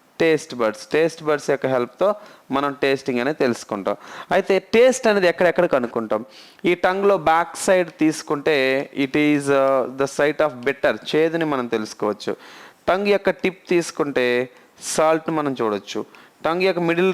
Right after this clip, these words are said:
రీజియన్లో తీసుకుంటే షుగర్, షుగర్ అనకూడదు, స్వీట్,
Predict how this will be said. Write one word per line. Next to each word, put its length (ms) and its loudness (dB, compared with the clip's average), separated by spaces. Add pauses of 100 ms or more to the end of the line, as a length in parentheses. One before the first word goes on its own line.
రీజియన్లో 420 2
తీసుకుంటే 480 -2 (240)
షుగర్, 380 2 (260)
షుగర్ 300 0
అనకూడదు, 440 0 (600)
స్వీట్, 440 0